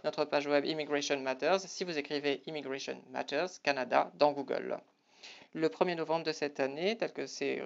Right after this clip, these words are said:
requis par la loi, chaque année, nous avons proposé notre plan sur la migration annuel, à savoir le nombre de migrants que nous souhaitons ac-, ac-, euh, accueillir sur l'année suivante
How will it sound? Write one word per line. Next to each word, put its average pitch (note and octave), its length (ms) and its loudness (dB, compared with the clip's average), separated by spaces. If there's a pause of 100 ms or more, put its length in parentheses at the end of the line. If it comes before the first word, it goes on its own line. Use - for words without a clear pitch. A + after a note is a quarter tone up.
requis C#3+ 280 -6
par C3 220 -6
la B2+ 160 -2
loi, D3 340 0
chaque - 240 -4
année, D3 240 -6
nous F#3+ 240 -6
avons C#3 480 -2
proposé C#3+ 480 -4
notre C#3+ 320 -4
plan D#3 340 -2
sur D3 140 -6
la C3+ 100 -4
migration C3+ 640 -6
annuel, C#3 840 0 (1500)
à C#3+ 60 0
savoir C#3+ 260 6
le D3+ 100 4
nombre D3 340 2
de C3+ 120 2
migrants D3+ 300 2
que F3 100 -2
nous D3 300 -4
souhaitons C#3+ 500 -4
ac-, C#3+ 500 -2
ac-, C#3+ 220 -8
euh, - 500 -12
accueillir D3 480 -2
sur - 160 -6
l'année C#3 260 -4
suivante C3+ 640 -4